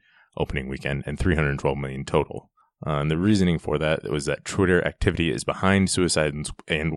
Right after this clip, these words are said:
Suicide Squad and Wonder Woman at the same point in time. And they noted, they did note that industry tracking, though, is in line with Suicide Squad and noticeably ahead of Wonder Woman. So that's the industry tracking that comes from, like,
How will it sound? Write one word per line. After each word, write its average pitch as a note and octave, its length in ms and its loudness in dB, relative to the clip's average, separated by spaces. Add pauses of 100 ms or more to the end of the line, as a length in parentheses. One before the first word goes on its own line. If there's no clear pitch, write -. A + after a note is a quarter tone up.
(120)
Suicide A2+ 480 4
Squad E2+ 340 0
and D#2 240 -4
Wonder G2 240 2
Woman F#2+ 280 0
at - 180 -10
the - 80 -6
same D2 340 -6
point E2+ 340 -4
in - 100 -20
time. A2 440 0 (400)
And D#2+ 220 -4
they D2+ 60 -2
noted, E2 460 0
they F2 100 2
did G#2 180 8
note F2 260 6
that D#2 340 0
industry G2 400 4
tracking, D2+ 460 -2
though, D2 280 0
is D#2 160 -4
in F2+ 200 4
line D#2+ 200 0
with D2+ 120 -2
Suicide D2 480 -2
Squad C#2+ 360 -8 (400)
and D2+ 240 -2
noticeably D2 560 2
ahead C#2+ 380 -2
of B1 160 -2
Wonder D2 280 -2
Woman. B1+ 320 -14
So - 160 -2
that's D#2 280 -2
the D2 300 -6
industry E2+ 340 -4
tracking D#2 420 -4
that D#2 160 -4
comes D#2 240 -4
from, D2+ 280 -10 (340)
like, D2+ 200 -10